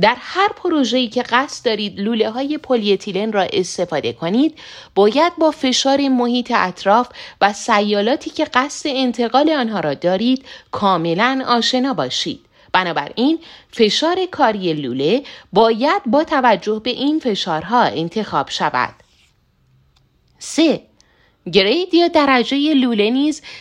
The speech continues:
یکی از مواردی است که در زمان خرید باید به آن توجه کنید. لولهٔ پلی اتیلن گرید A به عنوان برترین و با کیفیت ترین نوع در بازار شناخته شده و عمدتاً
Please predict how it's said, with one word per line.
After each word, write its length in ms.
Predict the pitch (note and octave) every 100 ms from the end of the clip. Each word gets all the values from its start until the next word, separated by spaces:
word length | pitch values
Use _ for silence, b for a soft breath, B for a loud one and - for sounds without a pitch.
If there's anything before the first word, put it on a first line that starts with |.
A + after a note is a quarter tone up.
| B
یکی 300 | G3+ G#3+ B3
از 180 | A#3 A#3
مواردی 560 | A3+ A3 G3+ G3 G3
است 160 | G3+ -
که 100 | G#3
در 180 | F#3 F#3
زمان 520 | F3+ G#3 A3 B3+ D4+
خرید 440 | - B3+ G#3+ G#3+
باید 360 | G3+ F#3 D#3 D#3+
به 120 | F#3+
آن 260 | F3 G3 G#3
توجه 540 | A3 A3+ A3 A#3+ G#3
کنید. 380 | - C#3 - - _ b b b E3+
لولهٔ 440 | F#3 F#3+ A3 A3+
پلی 320 | A3+ G#3 G3
اتیلن 480 | F3 - E3 D#3+ D#3+
گرید 440 | D#3+ D3+ C#3+ C#3 C3+
A 420 | F#3 A#3 C#4+ C#4 B B
به 100 | G#3+
عنوان 680 | A3 B3 A#3+ B3+ E4+ E4+ E4+ D4
برترین 720 | C4+ C4 - A3+ A3 A#3+ B3+
و 140 | A3+
با 240 | F#3+ G3+ G3
کیفیت 600 | - A3+ F#3+ A3 G3+ F3+
ترین 420 | G3+ F#3+ F#3 F#3
نوع 300 | G#3 C#4 A#3+
در 240 | E3+ D#3 D#3+
بازار 500 | E3 D#3+ D#3 D3+ D3
شناخته 540 | - G3 D#3+ D3 -
شده 420 | D#3+ E3+ D#3+ D#3 D3+ B B B
و 100 | G#3 -
عمدتاً 580 | B3+ B3+ C4 C4+ E4